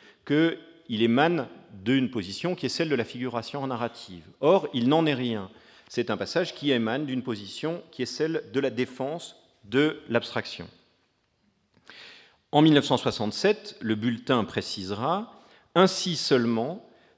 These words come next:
nous pouvions montrer qu'en tant que peintres, nous entendions nous mêler de ce qu'on voudrait nous faire croire qui ne nous regarde pas, c'est-à-dire des affaires du monde et non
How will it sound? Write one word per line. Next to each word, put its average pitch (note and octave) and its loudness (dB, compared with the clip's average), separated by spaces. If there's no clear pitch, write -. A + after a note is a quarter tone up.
nous B2+ 2
pouvions D#3+ 0
montrer B2 2
qu'en A3+ 6
tant G3 2
que - 0
peintres, A#2+ -4
nous B2 2
entendions C3+ 2
nous G#2 0
mêler A#2+ 2
de A2+ -4
ce - -4
qu'on A#2 0
voudrait C#3+ 0
nous A#2 2
faire - -4
croire F#3 -2
qui - -10
ne A#2+ 0
nous A2+ 2
regarde C3+ 0
pas, F#2+ -10
c'est-à-dire A#2+ 0
des G2+ -2
affaires C#3+ 0
du C3 -8
monde C3 -4
et B2 4
non D#3 0